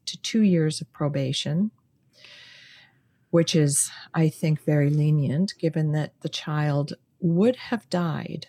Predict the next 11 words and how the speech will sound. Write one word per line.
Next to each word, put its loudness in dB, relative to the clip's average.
had -6
he -8
not -4
been -6
already -6
in -12
the -14
hospital. -8
Then 2
I 0
testified -4